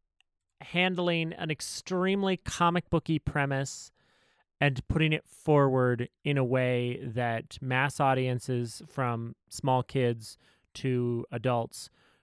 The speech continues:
could understand. Like, it's the most comic booky movie that came out this year. I think more so than Aquaman, more so than Ant-Man and the Wasp, more so than Black Panther, and more so than Infinity War. It asks the most of its audience to be like,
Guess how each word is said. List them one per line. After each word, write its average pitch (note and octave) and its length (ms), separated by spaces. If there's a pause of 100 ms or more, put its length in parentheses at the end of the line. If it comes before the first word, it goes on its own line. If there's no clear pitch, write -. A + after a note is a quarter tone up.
(320)
could E3 260
understand. D3+ 580
Like, A#2+ 160
it's D3+ 140
the F#3+ 100
most F3 360
comic E3 500
booky D3 300
movie C#3 400
that A#2 180
came A#2+ 220
out A#2 220
this G#2 260
year. G#2 360 (580)
I C#3+ 140
think B2+ 340
more B2+ 280
so D#3+ 160
than D3 140
Aquaman, B2 640
more A#2 260
so D3+ 180
than C#3 120
Ant-Man C#3 340
and B2+ 80
the B2+ 60
Wasp, A#2 480
more A#2+ 260
so D#3 180
than D3 180
Black C#3 280
Panther, B2 400
and C3 200
more D3+ 220
so F#3+ 200
than F3 160
Infinity E3+ 440
War. A2 320
It - 300
asks - 520
the D3 120
most C3+ 460
of B2 80
its A#2+ 160
audience A#2+ 560
to A#2+ 100
be A#2+ 160
like, A#2+ 300